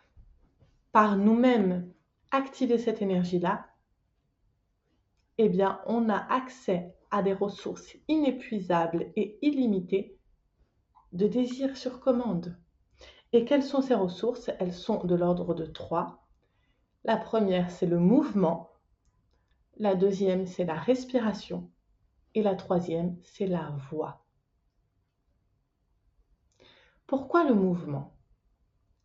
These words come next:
Eh bien, parce que le mouvement, comme on l'a déjà dit dans les épisodes précédents,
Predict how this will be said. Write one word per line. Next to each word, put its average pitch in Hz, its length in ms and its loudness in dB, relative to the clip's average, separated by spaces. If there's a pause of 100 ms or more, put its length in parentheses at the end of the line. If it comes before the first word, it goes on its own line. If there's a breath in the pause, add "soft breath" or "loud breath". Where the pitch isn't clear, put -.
(300)
Eh 214 60 -2
bien, 262 160 4
parce 262 180 -8
que - 100 -4
le 262 120 4
mouvement, 196 460 2
comme 196 280 -2
on 180 80 2
l'a 175 160 4
déjà 226 340 2
dit 170 320 -8 (180)
dans 185 100 -6
les 175 200 -2
épisodes 208 520 -4 (180)
précédents, - 640 -6